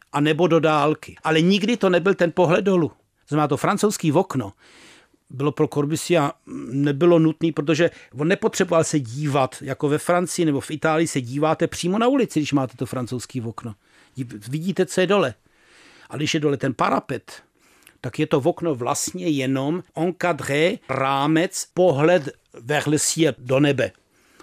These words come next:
do modrýho, do zeleně. A tam to okno nemá už žádnou jinou komunikaci. To už není okno mezi váma jako flaneur na ulici, ten, co tam chodí, chodec, co se dívá. Taky všechny baráky už kreslili, buď z letadla,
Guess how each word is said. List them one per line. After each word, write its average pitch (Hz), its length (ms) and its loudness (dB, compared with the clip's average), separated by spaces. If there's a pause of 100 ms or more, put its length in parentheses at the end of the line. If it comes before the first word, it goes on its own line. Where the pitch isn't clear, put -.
do 143 140 2
modrýho, 160 560 0
do 139 160 0
zeleně. 123 540 -2 (340)
A - 60 -20
tam 151 180 -2
to 147 140 2
okno 160 280 0
nemá 156 240 2
už 151 120 2
žádnou 147 300 4
jinou 147 220 6
komunikaci. 147 680 -2
To 147 120 -2
už 151 140 -2
není 165 240 4
okno 156 360 4
mezi 139 300 4
váma 143 500 2
jako 143 320 0
flaneur 143 640 2
na 135 140 2
ulici, 151 380 -2
ten, 131 200 -4
co 123 140 -10
tam 117 180 -8 (220)
chodí, 147 540 -4
chodec, 139 500 -4
co - 200 -8
se - 140 -2
dívá. 135 680 0 (280)
Taky 139 240 -2
všechny 143 280 2
baráky 143 400 0
už 151 120 -2
kreslili, 139 560 0
buď 135 200 -2
z - 40 -10
letadla, 123 600 -4